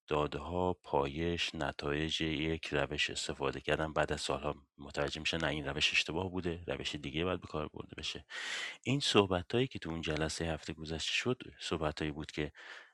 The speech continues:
همه می‌دونستن، همه به یه عدد آماری رسیده بودن که آمارهای بیست ساله، بیست و پنج ساله، سی ساله و بعضاً بیشتر هم وجود داشت و همه داشتن مینالیدن از اون کارهایی که در گذشته شده بود، الان نیازهاشون چه چیزایی هست. اه،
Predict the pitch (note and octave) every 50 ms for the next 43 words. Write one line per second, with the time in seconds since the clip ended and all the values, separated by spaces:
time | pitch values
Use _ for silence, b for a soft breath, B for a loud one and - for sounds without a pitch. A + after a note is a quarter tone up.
0 | B _ - - D#2+ E2 F#2+ G#2 G2+ G#2 A#2+ C3 C3+ C3+ A2+ F#2+ - - E2 D2
1 | - D#2+ D#2+ E2+ E2+ E2+ F2 F2 - - E2+ E2 E2 D#2+ D#2 C#2 C#2+ D2 D2 D2
2 | D#2+ E2 F2 E2 E2 D2+ - - E2 E2 D2+ F#2 E2+ F2 F2 E2+ - D#2 C#2+ C2
3 | B1 A#1+ C2+ D2 D#2 D2+ - D#2+ - - - - C#2 C#2 C#2 D2 D2 D2 D2+ -
4 | - - - - C3 - - C#2 C#2 C2+ C2+ C#2+ D#2 - - - C#2 - - -
5 | C#2 C2+ C2+ D2 D#2 D#2+ D#2+ B B B B B B B _ D#2 D2+ D2 D2 D2
6 | C#2+ C#2+ E2 E2+ E2+ D#2 - - - E2+ F2 F2+ F#2 F#2 D#2+ D#2+ E2 F2 D#2 -
7 | E2 D2+ - - - D#2 D2+ D2 C#2+ - B B B B B - - E2+ F2 F#2+
8 | F#2 G#2+ G2+ - - G#2+ G#2 G#2 A2 B2 A#2+ G#2 E2+ E2 D2 D2+ D2 D2 D2+ D2+
9 | C#2+ D#2+ F2+ F2 E2 - - D#2+ E2 D#2+ - - - D#2+ D2+ D#2 D#2+ - - -
10 | - D#2 D2 - D2 C#2 D2 C#2+ - - F#2 - - E2 E2 D#2 D2 B1 C2 C#2
11 | - - E2 D#2+ D2+ D#2 D2+ D2+ D2 - - D#2 D#2 - - D#2+ D2 D2 - B
12 | B B B B B B B B - - D#2+ D2+ - E2+ D2+ - D2+ C#2+ C#2 -
13 | C#2+ C2+ - - B B B B B - - D2+